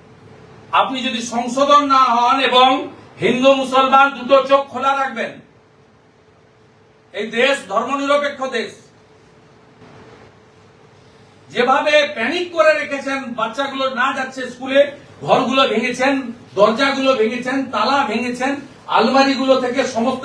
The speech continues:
জামা কাপড় বের করেছেন। আপনার লোকরা বারোটা থেকে আড়াইটা পর্যন্ত ওই পাড়ায়, আমার সামনেই তো ফোর্স দেখলাম, হাউস গার্ড তো দেননি,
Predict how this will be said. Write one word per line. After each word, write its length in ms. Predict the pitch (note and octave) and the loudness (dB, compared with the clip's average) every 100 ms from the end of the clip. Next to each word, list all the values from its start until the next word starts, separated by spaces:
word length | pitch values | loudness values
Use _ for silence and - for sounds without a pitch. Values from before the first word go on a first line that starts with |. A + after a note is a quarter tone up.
| B3+ | 0
জামা 220 | G#3 A#3 B3+ | 0 0 -2
কাপড় 240 | C4 C4 A#3 | 2 2 2
বের 120 | A#3+ A#3+ | 0 0
করেছেন। 340 | A#3 A#3 - - - - - | -4 -2 -2 -4 -16 -6 0
আপনার 260 | - C4+ C#4 C4+ | 2 4 2 4
লোকরা 220 | C4 C4+ A#3+ | 2 2 2
বারোটা 300 | A3+ A#3+ C4 A#3+ | 2 2 -2 -4
থেকে 140 | A#3 A#3 | -2 0
আড়াইটা 300 | A#3 A#3+ B3 A#3+ | 0 0 -4 -4
পর্যন্ত 300 | A#3 A#3+ A#3 A3+ | -6 -6 -2 -2
ওই 80 | A3+ | 0
পাড়ায়, 260 | G#3+ A3+ A#3 A#3+ | 0 0 -2 -2
আমার 180 | C4+ C#4+ | -2 -2
সামনেই 300 | A#3 C4 D4 D4+ | -4 -4 -4 -6
তো 40 | A#3+ | -4
ফোর্স 200 | B3+ - | -4 -2
দেখলাম, 260 | G3 - - - - - - - - - | -8 -10 -12 -14 -20 -20 -20 -20 -12 0
হাউস 200 | G3 A#3 | 2 4
গার্ড 160 | B3+ B3+ C#4+ | 2 2 0
তো 60 | C#4 | 2
দেননি, 340 | C#4 D4 B3 | 2 2 -8